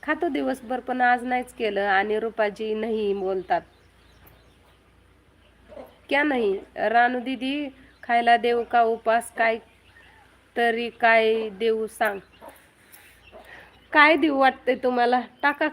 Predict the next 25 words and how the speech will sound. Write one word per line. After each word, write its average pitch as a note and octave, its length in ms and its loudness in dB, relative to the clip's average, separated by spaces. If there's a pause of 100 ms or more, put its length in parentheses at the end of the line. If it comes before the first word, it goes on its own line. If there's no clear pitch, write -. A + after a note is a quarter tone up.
कॅच C4+ 260 0
करते. A3+ 460 -2
"यस, A3+ 300 0
लय G#3+ 260 0
पाऊस A3 360 2
आहे A#3 200 2
म्हणे G#3+ 240 -2
तुमच्याकडे." G#3 640 -2
हो G#3 220 -2
ना, C4+ 540 2
लय G#3+ 200 -2
पाऊस A#3+ 380 0
आहे A3+ 100 0
बाबांनो. A3 640 -2 (100)
काही A#3 540 -2 (520)
रानाला A3 560 -2
नद्यांचं A3+ 460 -4
स्वरूप A#3 340 -8
आलंय, G#3 260 0
तलाव G#3 400 -4
बरं. G#3+ 280 -6 (840)
आणि G3+ 800 -2 (580)
रूपाजी, G#3 760 -4 (680)
रूपाजी G#3 720 -8
बोलतायत. G3 420 -4